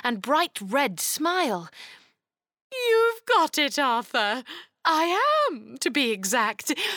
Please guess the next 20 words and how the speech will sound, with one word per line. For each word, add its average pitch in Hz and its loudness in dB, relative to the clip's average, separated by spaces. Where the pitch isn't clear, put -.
your 285 0
lucky 262 0
star, 185 0
the 240 -2
one 196 -2
who 202 -2
protects - -4
you, 359 2
guides 220 0
you, 247 -2
and 415 -2
brings 330 2
you 453 2
luck. - -10
Every 494 0
human 311 0
is 220 0
blessed 349 -2
with 233 -4
one. 254 -2